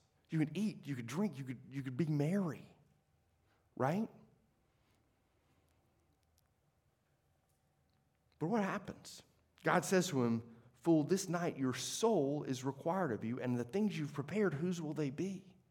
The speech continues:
He's told himself that he's safe and that he's secure because he has all of these things. He's framed and built and constructed and idealized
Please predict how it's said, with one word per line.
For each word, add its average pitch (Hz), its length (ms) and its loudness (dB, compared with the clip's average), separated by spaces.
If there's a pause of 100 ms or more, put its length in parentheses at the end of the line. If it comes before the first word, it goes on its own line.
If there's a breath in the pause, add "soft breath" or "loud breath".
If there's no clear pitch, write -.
(2750)
He's 185 180 4
told 240 400 12
himself 156 560 8
that 147 80 4
he's 180 160 0
safe 156 420 6
and 160 120 6
that 139 80 4
he's 151 180 -2
secure 170 800 6 (200 loud breath)
because 180 280 6
he 185 100 2
has 208 380 4
all 165 280 8
of 147 120 4
these 143 180 2
things. 104 640 -2 (500 soft breath)
He's 180 220 2
framed 226 580 8
and 160 180 6
built 202 360 10
and 160 120 4
constructed 202 1000 6
and 147 100 8
idealized 208 840 8